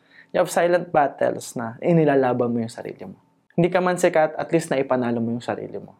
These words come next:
Hindi ka man sobrang sikat, at least alam mo, tama yung ginagawa mo. Because at some point, meron kang gagawin pangatlo. And I strongly recommend, I encourage you to do this number three.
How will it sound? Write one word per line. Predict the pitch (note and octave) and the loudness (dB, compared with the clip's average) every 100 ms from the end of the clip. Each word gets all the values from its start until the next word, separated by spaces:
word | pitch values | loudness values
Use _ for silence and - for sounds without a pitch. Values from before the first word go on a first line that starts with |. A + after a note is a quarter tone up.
| - | -4
Hindi | C#3+ D3+ | -2 0
ka | |
man | D#3 D#3 | -2 0
sobrang | E3 D#3+ D#3 | 0 2 0
sikat, | C#3+ C3+ A2 | -4 -4 -2
at | A#2 - E3 | 0 0 0
least | D#3+ | 0
alam | C3+ C3+ | 2 2
mo, | B2+ B2 | 0 0
tama | D3+ D#3 D#3 | 0 2 2
yung | D3+ | 4
ginagawa | C#3 C3 A#2+ G#2+ | 2 2 0 0
mo. | G#2+ G#2 _ _ _ - | -4 -10 _ _ _ -6
Because | D3+ D#3+ | -2 0
at | D#3+ | -2
some | - D3 D3 | -2 -2 -2
point, | C#3 A2+ - _ _ _ _ _ _ _ _ _ _ _ _ _ _ _ _ _ _ _ - | -2 -4 -6 _ _ _ _ _ _ _ _ _ _ _ _ _ _ _ _ _ _ _ -2
meron | C3+ C#3+ | 0 0
kang | C#3 C#3 | 0 0
gagawin | B2+ B2+ A#2+ A#2 | 0 0 0 -2
pangatlo. | G2+ F#2 - - - _ _ _ _ _ _ _ _ _ _ _ _ _ _ _ | -6 -6 -10 -14 -16 _ _ _ _ _ _ _ _ _ _ _ _ _ _ _
And | C3 C3 A#2+ | -4 -4 -4
I | B2+ A#2 | -4 -4
strongly | A#2 - D#3+ D#3+ D3+ D3 C#3 C3+ - _ _ _ _ | -6 -4 -2 0 0 2 0 -2 -16 _ _ _ _
recommend, | C#3+ C#3+ C#3+ B2 B2 D#3+ - | -2 0 0 -4 -4 -8 -10
I | - C#3+ | -4 -2
encourage | D3+ D3 C#3 C#3+ C#3+ C3 | 0 0 2 2 0 -4
you | |
to | A#2 | -2
do | B2+ B2 | 0 0
this | A#2+ A2+ | 0 -2
number | A#2 A#2 A2 | 0 2 0
three. | - F2+ | 0 -8